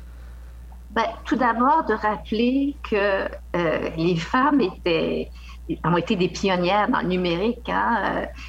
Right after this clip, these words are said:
juste, euh, si on connaît l'histoire, on saura que c'est la comtesse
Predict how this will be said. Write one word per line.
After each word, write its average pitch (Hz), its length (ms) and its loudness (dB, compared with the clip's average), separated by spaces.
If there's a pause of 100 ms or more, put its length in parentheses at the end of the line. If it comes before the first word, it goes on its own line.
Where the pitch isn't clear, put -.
(160)
juste, 220 380 -2
euh, 151 500 2
si - 240 0
on 180 60 0
connaît 190 260 2
l'histoire, 208 640 2
on 180 60 4
saura 185 340 2
que 190 240 0 (300)
c'est 180 320 0
la 170 140 0
comtesse 208 680 -2